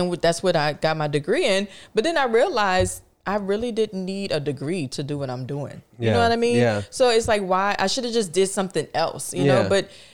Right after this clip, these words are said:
Speaker 1: you know, I appreciate the, the opportunity to even go to college to get my degree, 'cause not too many people from where I'm from, you know, went to college or even had the opportunity, or even,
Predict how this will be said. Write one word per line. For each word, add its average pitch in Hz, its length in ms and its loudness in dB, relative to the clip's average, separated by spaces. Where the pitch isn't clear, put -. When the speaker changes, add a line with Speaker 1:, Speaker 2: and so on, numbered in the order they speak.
Speaker 1:
you 277 120 0
know, 247 80 0
I 208 200 2
appreciate 185 720 -2
the, 175 280 2
the 151 160 4
opportunity 160 720 -2
to 165 140 -2
even 156 240 -4
go 147 200 0
to 160 80 2
college 147 380 -2
to 147 80 -8
get 156 220 -4
my 151 140 -2
degree, 147 360 -6
'cause 156 180 -6
not 156 220 -8
too 208 100 -4
many 160 180 -4
people 147 300 -10
from 139 240 -2
where 135 140 -2
I'm 202 220 0
from, 98 360 -8
you 185 120 0
know, 143 100 2
went 180 220 0
to 165 60 2
college 127 480 -6
or 147 80 -2
even 156 200 -4
had 175 200 -2
the 151 60 -4
opportunity, 151 640 -6
or 143 140 -2
even, 165 320 -2